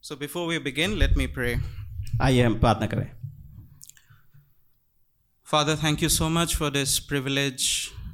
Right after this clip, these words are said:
Speaker 1: that I have to fellowship with the saints here।
Speaker 2: प्रभु जी, हम धन्यवाद देते हैं इस, अ, सौभाग्य के लिए जो यहाँ के संतों के साथ हमारी सहभागिता का सौभाग्य है।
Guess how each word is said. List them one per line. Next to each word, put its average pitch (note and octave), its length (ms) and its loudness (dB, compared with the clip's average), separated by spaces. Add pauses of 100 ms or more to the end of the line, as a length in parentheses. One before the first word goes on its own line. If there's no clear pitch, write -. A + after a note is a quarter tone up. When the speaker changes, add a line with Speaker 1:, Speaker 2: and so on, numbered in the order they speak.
(140)
Speaker 1:
that C3 140 -2
I C3 160 2
have C3 420 -2 (420)
to - 180 -10
fellowship C3+ 400 -2
with B2+ 260 -6
the - 160 -4
saints C3+ 260 -2
here। C#3 340 -4 (920)
Speaker 2:
प्रभु D#3+ 160 2
जी, E3 100 6
हम D#3+ 160 8
धन्यवाद D3+ 460 6
देते E3 280 4
हैं E3+ 460 4
इस, C#3+ 360 0
अ, B2+ 540 6
सौभाग्य C#3+ 540 2
के D3 180 2
लिए C#3 300 4
जो C3+ 140 2
यहाँ C3 280 2
के C3+ 120 0
संतों B2+ 320 0
के B2+ 120 0
साथ C3 300 4 (140)
हमारी A#2+ 500 2
सहभागिता B2 600 2
का D#3 120 2
सौभाग्य - 440 -2
है। - 180 -12